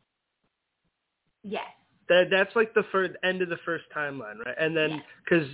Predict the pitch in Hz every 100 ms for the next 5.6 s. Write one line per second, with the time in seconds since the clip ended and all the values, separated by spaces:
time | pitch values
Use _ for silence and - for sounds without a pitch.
0 | 143 180 175 175 - 160 156 151 151 -
1 | - - 165 - 143 170 160 143 139 160
2 | 143 151 - - - 156 143 - 143 131
3 | 143 135 143 135 - - - 143 120 -
4 | _ _ _ 208 190 - - 165 156 165
5 | 156 156 156 180 185 175